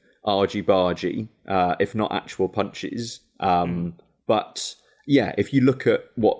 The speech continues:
Speaker 1: you know, at th-, the way that bust-up is typically used in football journalism,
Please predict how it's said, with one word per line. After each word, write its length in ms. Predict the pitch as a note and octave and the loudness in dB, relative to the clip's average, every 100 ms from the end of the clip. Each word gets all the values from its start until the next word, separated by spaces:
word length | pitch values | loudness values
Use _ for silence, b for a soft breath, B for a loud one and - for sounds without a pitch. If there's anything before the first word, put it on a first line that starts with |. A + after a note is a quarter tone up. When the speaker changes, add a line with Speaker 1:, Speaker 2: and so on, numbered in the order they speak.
| - | -4
Speaker 1:
you 100 | A#2+ | -4
know, 200 | F2 F2 - | 0 0 -2
at 120 | - | -4
th-, 120 | A#2 - | -6 0
the 140 | A#2 | 2
way 220 | A#2 A#2+ | 4 4
that 240 | G2+ G#2+ - | 2 -2 -2
bust-up 460 | A#2 - G#2 F#2 | -2 -2 -2 -2
is 100 | F#2+ | -6
typically 440 | - A2 G2 G2+ G2 | -4 -4 -4 -4 -2
used 440 | G#2+ A#2+ A2+ - | 0 0 -2 -4
in 100 | F#2 | -4
football 360 | - - F#2+ F2 | -4 -4 -4 -2
journalism, 640 | F#2 F2 E2+ E2+ - | 0 0 -4 -8 -10